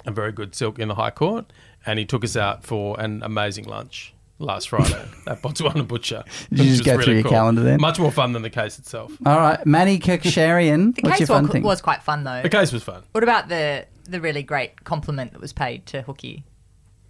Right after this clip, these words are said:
Speaker 1: Yeah, that was quite funny, actually. So one of the other juniors in the case took one of the points or one of the grounds, um, and spoke to it orally. And he spoke after Hook,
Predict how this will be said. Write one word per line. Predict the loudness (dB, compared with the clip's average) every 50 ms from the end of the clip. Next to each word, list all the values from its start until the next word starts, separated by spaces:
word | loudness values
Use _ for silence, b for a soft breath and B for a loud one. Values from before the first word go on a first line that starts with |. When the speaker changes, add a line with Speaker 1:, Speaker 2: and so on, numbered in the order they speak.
| _ _ -16 B B -14 -12 -6
Speaker 1:
Yeah, | 0 2 4 6 6 6 6 6
that | 4 2 2 2
was | 2 0 2
quite | 2 0 0 0 0
funny, | 0 -2 -2 -2 -6
actually. | -8 -8 -8 -8 -8 -8 -8 -8 -8 -10 -10 -10
So | -2 0 2 4 6 6 6 6 4 4 4 2 2 0 -2 b b b b b b b b b b b b -4
one | 0 2 2 4
of | 4 4
the | 4
other | 4 2 0
juniors | -2 -2 0 0 0 0 -2 -4 -4
in | -4
the | -4 -6
case | -6 -6 -6 -6 -6 -8 -10
took | -8 -4 -2 -2 -2 0 -2
one | -2 -2 -2
of | -4 -8 -10
the | -12 -8
points | -4 -4 -2 -2 -4 -6 -6 -6
or | -6 -6
one | -6 -6 -8
of | -8
the | -12
grounds, | -12 -10 -8 -8 -8 -8 -8 -10 -12 -12 -14 -16 -16 -18 -20 -14 -10
um, | -8 -8 -8 -8 -10 -10 -12 -12 -14 -14 -16 _ _ _ _ _ _ -14 -10 -8
and | -8 -8
spoke | -6 -4 -4 -4 -4 -6
to | -8 -10 -8
it | -4
orally. | -4 -2 -2 -2 -4 -4 -6 -8 -8 -8 b b b b b b b b b _ _ -4
And | -4 -2 -2 -2 -2 -4 -6 -8 -10 -10 -10
he | -4 -2 -2 0 0 -2
spoke | -4 -4 -2 -2 -4 -4 -6 -8
after | -8 -8 -8 -10 -12 -10
Hook, | -6 -6 -6 -6 -6 -12 -20